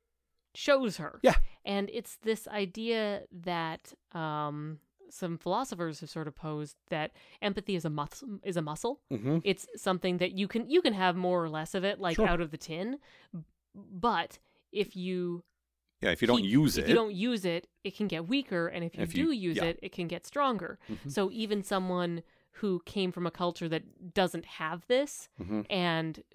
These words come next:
Speaker 1: who t-, is like elves just don't,
Speaker 2: Mm-hmm.
Speaker 1: could still be taught to act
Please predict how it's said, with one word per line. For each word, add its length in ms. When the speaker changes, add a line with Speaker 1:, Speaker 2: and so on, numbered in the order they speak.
Speaker 1:
who 340
t-, 80
is 340
like 220
elves 460
just 400
don't, 420
Speaker 2:
Mm-hmm. 260
Speaker 1:
could 220
still 320
be 160
taught 500
to 120
act 460